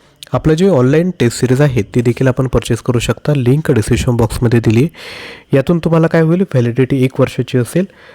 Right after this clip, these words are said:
आणि जेवढ्याही बाकी एक्झाम आहे त्याकरता देखील तुम्हाला त्या ठिकाणी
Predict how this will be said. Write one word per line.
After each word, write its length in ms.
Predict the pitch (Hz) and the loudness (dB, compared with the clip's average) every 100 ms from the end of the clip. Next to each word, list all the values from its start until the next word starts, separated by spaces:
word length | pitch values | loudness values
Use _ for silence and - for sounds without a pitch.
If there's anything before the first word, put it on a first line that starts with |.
| - - | -10 0
आणि 220 | 156 202 | 2 2
जेवढ्याही 500 | 135 139 143 156 202 | 2 2 4 4 2
बाकी 320 | 143 113 123 | 0 -2 -2
एक्झाम 280 | 113 127 139 | -2 0 0
आहे 200 | 151 104 - | 0 -4 -2
त्याकरता 440 | 120 127 117 151 | -4 -2 -2 -2
देखील 340 | 147 131 - 151 - | -2 -2 -2 -2 0
तुम्हाला 260 | 135 135 | 0 0
त्या 140 | 139 110 | 0 -2
ठिकाणी 340 | 123 143 107 | 0 0 -2